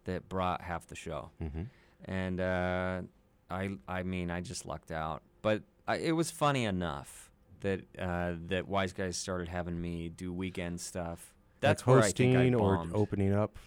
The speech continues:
Speaker 2: for people?
Speaker 1: Just opening, doing, like, three-minute opener sets.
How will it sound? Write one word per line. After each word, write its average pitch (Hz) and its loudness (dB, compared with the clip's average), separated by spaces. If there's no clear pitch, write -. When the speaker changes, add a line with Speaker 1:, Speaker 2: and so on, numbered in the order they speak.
Speaker 2:
for - -4
people? 110 -4
Speaker 1:
Just 117 0
opening, 101 -2
doing, 113 4
like, 101 0
three-minute 104 0
opener 95 -2
sets. - -6